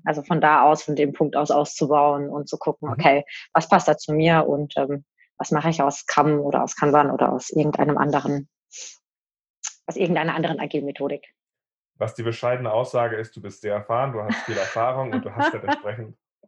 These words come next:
Speaker 2: auch zu dem Thema, wie führe ich zum Beispiel so etwas wie Scrum mit der richtigen Haltung, natürlich auch eine ordentliche
Speaker 1: Ja.
Speaker 2: Meinung. Ich freue mich
Speaker 1: Ja.
Speaker 2: auch, dass du dabei bist.
Speaker 1: Ja.
Speaker 2: Genau.
Speaker 1: Ja.
Speaker 2: In der,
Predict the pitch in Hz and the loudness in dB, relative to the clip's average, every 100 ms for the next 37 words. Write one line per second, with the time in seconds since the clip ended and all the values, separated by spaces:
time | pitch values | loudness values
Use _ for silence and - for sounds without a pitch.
0 | _ _ _ 104 123 - 127 113 110 120 | _ _ _ 6 6 4 2 4 2 4
1 | 120 117 117 117 - - 98 107 123 - | 6 8 6 4 -8 -16 -6 0 0 4
2 | 123 117 113 107 104 104 107 104 101 101 | 4 4 2 2 0 2 2 2 -4 -8
3 | - 101 104 113 101 101 98 95 92 98 | 0 2 2 2 0 -2 0 2 2 0
4 | 92 - 92 85 92 92 92 90 92 190 | -4 -4 -4 -2 -2 -2 -4 -6 -4 -2
5 | 165 156 95 - _ _ _ _ _ - | 0 -2 -6 -18 _ _ _ _ _ -4
6 | 104 98 101 - - 92 87 87 87 87 | -2 0 -2 -6 -14 -12 -8 -8 -8 -14
7 | _ 170 170 _ _ - - _ _ _ | _ -4 -4 _ _ -20 -20 _ _ _
8 | _ _ _ _ _ _ - 110 95 - | _ _ _ _ _ _ -4 -2 -4 -4
9 | 208 151 143 151 143 120 | -2 0 6 8 8 4